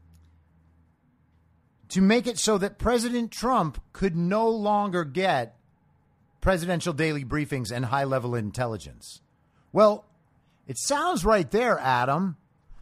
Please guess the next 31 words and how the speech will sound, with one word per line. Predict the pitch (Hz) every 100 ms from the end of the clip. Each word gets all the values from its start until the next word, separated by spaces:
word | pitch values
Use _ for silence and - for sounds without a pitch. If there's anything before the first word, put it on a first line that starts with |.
| - - -
like | 165 -
you | 180 277
are | 226
trying | - 190 180 175 151
to | - 170 165
undermine | 165 151 170 170
the | 170
Constitution. | 160 180 175 - - 262 269 - 131 - _ _ _ _ _ _ _ _ -
Because | 196 226 127
Donald | 185 240 254 147
Trump | - 247 269 139
is | 123
still | - 185 165
president, | - 262 180 107 73 - _ _ _ -
no | 160
matter | 190 202
how | 160 196 226
much | 226 233 -
you | 175 196
dislike | 196 190 - 214 269 -
him, | 113 80 123 - _ _ _ _ _ -
and | 180
no | 202
matter | 208 208 202
how | 151 208 233 233 202 -
much | 165 196 190 - - -
you | 147 185
choose | - 214 208 165 -
to | 180 170 151 131 - _ _ _ _ _ _ _ _ _ _ _
freak | - - 214 -
out | 196 185 147 165